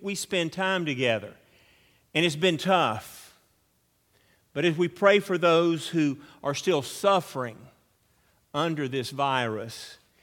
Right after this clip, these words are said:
and lift up those whose immune system is not prepared to go out in, into society, we remember that the body of Christ is much greater than those of us in this room,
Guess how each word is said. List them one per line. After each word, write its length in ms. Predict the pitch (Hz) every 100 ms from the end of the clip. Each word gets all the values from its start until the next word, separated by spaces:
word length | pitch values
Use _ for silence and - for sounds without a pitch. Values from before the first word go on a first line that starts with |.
| -
and 140 | 143 165
lift 340 | 208 233 -
up 260 | 196 165 147
those 540 | 175 160 147 135 117 - - _
whose 280 | - 180 147
immune 400 | 151 156 190 196
system 480 | 156 175 151 - 139
is 140 | 131
not 320 | 151 196 214 -
prepared 840 | 170 - 202 196 131 117 110 127 - _ _ _ _ _ _ _ _
to 140 | - 131
go 260 | 147 147
out 380 | 147 127 117 -
in, 240 | 139 127
into 340 | 123 127 123 117
society, 760 | - 120 - 123 113 110 104 - - - -
we 220 | 135 165
remember 640 | 143 143 147 175 151 123 117
that 180 | 127
the 80 | 127
body 400 | 113 139 147 147
of 140 | 120 -
Christ 440 | 156 139 127 117
is 140 | 123
much 420 | 123 143 175 - 139
greater 520 | 156 160 139 113 117
than 280 | 135 120 110
those 260 | 131 139 131
of 140 | 113
us 240 | 120 117
in 100 | 120
this 180 | 110 104
room, 460 | 117 113 104 107